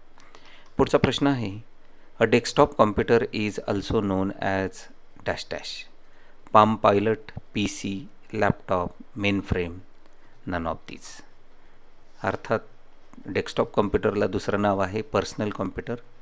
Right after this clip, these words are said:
किंवा त्याला पीसी असं शॉर्ट फॉर्ममध्ये संबोधलं जातं, म्हणून बरोबर उत्तर आहे पर्याय क्रमांक बी. पुढचा प्रश्न आहे, "A dash dash is a small handheld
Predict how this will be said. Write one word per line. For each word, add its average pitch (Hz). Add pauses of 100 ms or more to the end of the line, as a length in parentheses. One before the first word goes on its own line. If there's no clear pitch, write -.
(320)
किंवा 104
त्याला 101
पीसी -
असं 113
शॉर्ट 98
फॉर्ममध्ये 95
संबोधलं 95
जातं, 95 (600)
म्हणून 92
बरोबर 90
उत्तर 95
आहे 101
पर्याय 95
क्रमांक 85
बी. - (1080)
पुढचा 147
प्रश्न -
आहे, 117 (420)
"A 110
dash 104
dash 131
is 90
a 101
small 113
handheld 113